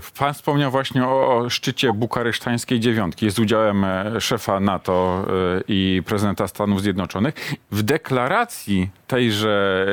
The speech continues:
e, dziewiątki padają takie słowa, że oto zdecydowanie wspieramy euroatlantyckie aspiracje Ukrainy, czyli de facto,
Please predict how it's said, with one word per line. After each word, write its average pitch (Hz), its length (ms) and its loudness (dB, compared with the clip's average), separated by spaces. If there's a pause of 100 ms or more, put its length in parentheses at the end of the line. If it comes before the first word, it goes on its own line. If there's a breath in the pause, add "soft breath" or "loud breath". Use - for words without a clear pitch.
(100)
e, 101 40 0
dziewiątki 104 540 0 (260 loud breath)
padają 131 360 -2
takie 131 420 -2
słowa, 123 520 2
że 113 180 0
oto 117 240 0 (300 loud breath)
zdecydowanie 135 1000 0
wspieramy 131 720 0 (120)
euroatlantyckie 131 1160 0
aspiracje 117 760 0
Ukrainy, 101 640 0 (340 loud breath)
czyli 233 160 -2
de 143 160 -2
facto, 127 560 -2